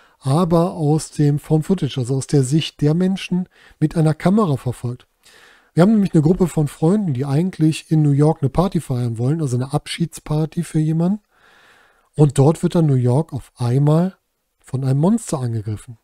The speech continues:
Das Monster sehen wir auch gar nicht so schnell. Da hat man ein bisschen wieder die Eigenschaften von dem weißen Hai und so aufgegriffen, sondern wir sehen immer nur Auswirkungen, irgendwelche anderen Viecher, die mitkommen,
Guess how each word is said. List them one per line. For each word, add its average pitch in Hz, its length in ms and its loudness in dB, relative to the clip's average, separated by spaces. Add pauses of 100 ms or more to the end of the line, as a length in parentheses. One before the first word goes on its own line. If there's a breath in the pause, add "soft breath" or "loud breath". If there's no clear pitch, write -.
(140)
Das - 180 -4
Monster 170 420 2
sehen 196 340 2
wir 156 100 0
auch 127 160 -2
gar 127 180 -6
nicht 120 140 -6
so 120 140 -10
schnell. 135 340 -4
Da 165 80 -2
hat - 140 -8
man 143 120 -2
ein 135 40 -2
bisschen 143 420 -2 (540 loud breath)
wieder 135 320 2
die 127 180 -4
Eigenschaften 135 880 -2 (500 soft breath)
von 131 280 0
dem 113 100 -2
weißen 120 320 -2
Hai 226 160 2
und 147 100 0
so 127 140 -4
aufgegriffen, 113 560 -8 (380 loud breath)
sondern 139 240 2
wir 139 100 4
sehen 170 300 0
immer 165 140 0
nur 160 220 0
Auswirkungen, 151 1080 -4 (340)
irgendwelche 147 580 2 (220)
anderen 175 400 2
Viecher, 151 360 -2
die 127 120 -2
mitkommen, 110 580 -4